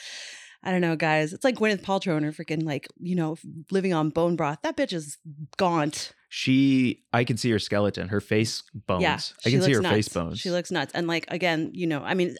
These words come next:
Speaker 1: and I think this is a trigger for a lot of people around weight and stuff, so I don't wanna really, like, get too much into it, but it is weird when someone's promoting, like, a healthy lifestyle and you're like,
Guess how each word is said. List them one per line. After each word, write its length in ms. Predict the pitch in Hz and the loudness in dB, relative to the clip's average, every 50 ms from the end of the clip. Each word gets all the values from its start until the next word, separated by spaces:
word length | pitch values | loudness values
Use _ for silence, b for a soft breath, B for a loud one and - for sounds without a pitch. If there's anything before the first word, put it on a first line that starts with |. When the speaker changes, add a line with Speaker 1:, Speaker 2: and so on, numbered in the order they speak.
| - - | -2 0
Speaker 1:
and 100 | 208 214 | 0 0
I 60 | 214 | 0
think 160 | 214 226 196 | -2 -2 -4
this 100 | 196 185 | -4 -4
is 60 | 180 | -4
a 80 | 180 160 | -4 -6
trigger 260 | - 202 185 185 170 | -4 -2 -2 -2 -2
for 100 | - 165 | -2 -2
a 60 | 156 | -2
lot 140 | 156 147 139 | 0 0 -2
of 80 | - - | -2 -6
people 200 | 190 - 165 156 | -8 -6 -4 -4
around 280 | 147 147 143 147 151 | -2 -2 -4 -4 -4
weight 180 | 147 143 143 - | -4 -6 -4 -4
and 100 | 190 202 | -6 -4
stuff, 220 | - - 240 233 | -4 -4 -4 -2
so 100 | - 190 | 0 0
I 40 | 160 | 0
don't 120 | 151 151 | 0 0
wanna 180 | 147 156 151 151 | -2 -4 -6 -6
really, 280 | 151 156 156 156 143 B B B B B B B B - | -6 -6 -6 -6 -8 B B B B B B B B -6
like, 120 | 175 151 | -4 -2
get 180 | 180 160 - - | -2 -4 -2 -2
too 100 | - 170 | -2 -2
much 160 | 160 151 - | -2 -4 -4
into 240 | - 160 165 180 214 | -6 -6 -4 -4 -2
it, 80 | 208 | -2
but 100 | 220 208 | -2 -2
it 100 | 220 220 | 0 0
is 140 | 233 233 214 | 0 0 0
weird 280 | 185 185 180 175 175 165 | -2 -2 -2 -2 0 0
when 120 | 175 170 | 0 0
someone's 280 | 170 180 170 165 160 - | 0 0 -2 -2 -2 -4
promoting, 480 | - 185 170 165 165 160 156 165 160 | -6 -6 -4 -2 -2 -2 -2 0 0
like, 160 | 160 156 156 | -2 -2 -4
a 40 | 156 | -6
healthy 340 | 147 151 151 151 - 170 160 | -6 -6 -6 -6 -6 -8 -8
lifestyle 520 | 151 160 165 156 151 - - 165 160 156 | -6 -6 -6 -6 -6 -6 -2 -2 0 0
and 100 | 156 151 | 0 0
you're 80 | 160 160 | -2 -2
like, 180 | 160 156 - | -4 -6 -8